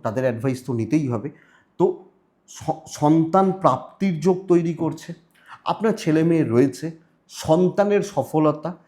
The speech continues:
এবং সন্তানের আয় উন্নতি শুরু হওয়াকে নির্দেশ করছে, বা আপনার সন্তান তার প্রতিষ্ঠা পাওয়ার দিকে এগোচ্ছে বা এগোচ্ছেন।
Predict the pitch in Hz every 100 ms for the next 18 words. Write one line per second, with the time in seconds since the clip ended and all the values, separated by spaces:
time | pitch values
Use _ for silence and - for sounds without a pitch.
0 | _ _ 147 165 185 277 254 - 156 156
1 | 170 165 202 269 302 233 185 160 147 131
2 | 120 131 - 120 107 107 98 104 98 90
3 | 92 107 - 95 - - _ _ _ -
4 | 160 220 - 156 - 220 220 170 175 180
5 | 220 247 214 - _ 156 170 226 - 185
6 | 180 - 185 175 143 131 120 123 120 95
7 | 104 - - 87 _ _ _ _ 202 170
8 | 135 127 - - 110